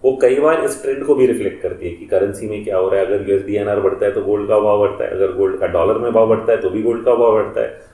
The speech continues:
तो नेट-नेट जब globally भी gold में मंदी आई है, India में नहीं आई है, क्योंकि यूएसडी एनआर बढ़ रहा है।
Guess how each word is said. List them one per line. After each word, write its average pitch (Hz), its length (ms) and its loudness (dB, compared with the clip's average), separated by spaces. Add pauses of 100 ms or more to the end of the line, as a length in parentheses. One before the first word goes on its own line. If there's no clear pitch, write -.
(140)
तो 139 60 0
नेट-नेट 113 520 -2
जब 113 300 0
globally 113 360 0
भी 139 420 -6 (360)
gold 127 300 2
में 127 80 -2
मंदी 117 300 0
आई 113 160 4
है, 120 320 -4 (540)
India 139 260 0
में 139 80 -2
नहीं 107 160 -4
आई 82 120 -8
है, - 180 -10 (360)
क्योंकि 131 280 -2
यूएसडी 110 300 2
एनआर 92 280 -4
बढ़ 85 120 -2
रहा 87 160 -4
है। - 200 -18